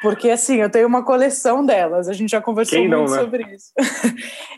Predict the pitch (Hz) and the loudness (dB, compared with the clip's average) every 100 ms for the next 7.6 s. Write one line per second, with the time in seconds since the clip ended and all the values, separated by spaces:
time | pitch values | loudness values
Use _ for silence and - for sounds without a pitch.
0 | _ 240 262 320 320 320 311 330 330 - | _ 0 2 0 0 0 0 0 0 -2
1 | - - - 330 262 254 285 311 269 277 | -4 -8 0 0 2 0 0 0 0 0
2 | 285 285 285 277 269 240 247 - 247 226 | -2 -2 -2 -2 0 0 0 -4 -4 -2
3 | 214 208 196 185 254 254 302 330 285 202 | 0 -2 -4 -2 0 0 0 -2 -4 -4
4 | 226 285 254 - 247 269 254 233 233 233 | -2 0 0 -2 -2 -2 -2 -2 -2 -4
5 | 208 220 214 226 226 233 208 - 269 269 | 0 -2 0 -2 -2 -2 -4 -4 -8 -2
6 | 294 226 220 220 - - 190 185 196 196 | 0 2 2 -2 -8 -8 -8 -8 -10 -10
7 | 185 196 - 180 165 196 | -8 -10 -8 -8 -2 0